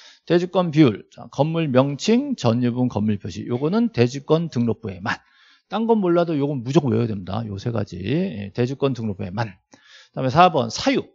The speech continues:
자, 개별 공무 시지가는 토지대장, 임야대장에만. 그다음에 오 번에 지분 나왔죠? 지분. 자, 대지권 등록부하고 공유전명부. 여기만 지분이 들어갑니다.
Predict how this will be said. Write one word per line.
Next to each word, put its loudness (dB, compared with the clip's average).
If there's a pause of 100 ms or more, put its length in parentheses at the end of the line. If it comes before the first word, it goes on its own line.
(160)
자, -18
개별 2
공무 -2
시지가는 -2
토지대장, -2
임야대장에만. 0 (540)
그다음에 4
오 4
번에 4
지분 4
나왔죠? 0 (140)
지분. -4
자, -12
대지권 0
등록부하고 -2
공유전명부. 0
여기만 0
지분이 -4
들어갑니다. -14